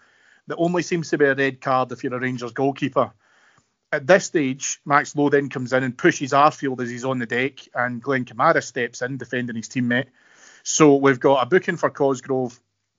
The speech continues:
a yellow card for, for Shinnie, no cards for Lowe and Kamara. Andy, you've spoke a lot about referees.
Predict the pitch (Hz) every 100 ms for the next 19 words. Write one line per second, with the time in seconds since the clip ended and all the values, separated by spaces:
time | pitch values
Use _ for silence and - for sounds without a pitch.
0 | - _ - 127 147 165 151 - 139 127
1 | - 123 113 _ - 123 - 139 131 123
2 | - - 131 147 139 143 135 127 120 -
3 | 131 123 127 123 131 127 127 117 117 117
4 | 117 117 120 _ _ _ 156 147 147 139
5 | 143 - 135 123 131 135 123 127 127 139
6 | 135 151 131